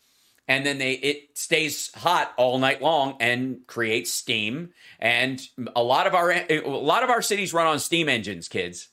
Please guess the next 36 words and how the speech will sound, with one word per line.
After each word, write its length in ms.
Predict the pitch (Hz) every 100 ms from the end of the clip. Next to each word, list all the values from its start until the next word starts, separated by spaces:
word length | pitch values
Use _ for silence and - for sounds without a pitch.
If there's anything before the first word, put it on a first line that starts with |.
| _ _ _ _ _ _ _ -
Um, 440 | 123 120 113 113 -
it's 180 | 120
kind 200 | - 151
of 60 | 160
amazing. 480 | 160 156 110 87 -
We, 220 | - 117 120
you 80 |
know, 140 | 113 110
we're 360 | 120 120 117 113
yet 280 | 131 -
to 80 | 156
move 260 | 147 156 143
into 280 | 135 127 120
the 340 | 113 107 - _ 104
Nikola 440 | 117 135 131 117
Tesla 480 | 117 143 139 123 113
world 460 | 104 104 104 92 -
where 240 | 104 107
we're 140 | 104 98
getting 240 | 120 110
direct 500 | 92 117 107 131 -
energy 440 | 120 113 104 98 82
from 200 | - 98
a 40 |
lot 180 | 95 95
of 60 | 95
what 100 | 98
we're 80 |
doing. 260 | 98 92 76
A 40 |
lot 180 | 92 131
of 80 | 139
what 160 | 147 156
we 120 | 143
run 200 | 135 131
on, 300 | 113 113